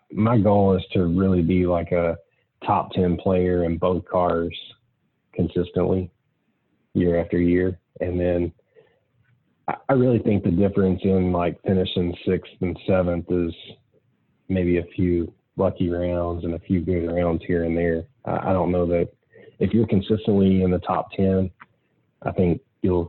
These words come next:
compete for national championships along the way as well. So that's, that's kind of my goal.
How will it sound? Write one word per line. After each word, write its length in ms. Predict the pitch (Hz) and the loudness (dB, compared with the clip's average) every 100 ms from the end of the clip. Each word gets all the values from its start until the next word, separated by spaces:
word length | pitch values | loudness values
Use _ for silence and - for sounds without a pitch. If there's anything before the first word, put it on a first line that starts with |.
| - | -6
compete 380 | - 90 87 87 | -8 0 0 0
for 100 | 90 | -4
national 440 | 85 87 87 87 | -2 -4 -4 -6
championships 680 | 82 90 85 87 - 87 - - - _ _ _ | -2 -4 -2 -4 -2 -4 -4 -10 -20 _ _ _
along 320 | 98 87 87 | -4 -2 -2
the 80 | 85 | -2
way 380 | 87 90 87 85 - | -2 0 -2 -6 -8
as 120 | 82 - | -6 -4
well. 320 | 92 90 - _ _ _ _ _ _ _ _ - | -2 -4 -8 _ _ _ _ _ _ _ _ -2
So 140 | 92 | 0
that's, 200 | 95 98 - - - - - | 2 0 -6 -20 -20 -18 -4
that's 160 | 127 - | -4 0
kind 120 | 110 | 0
of 80 | 90 | 2
my 140 | 85 | 2
goal. 380 | 85 87 87 87 | 2 2 2 -2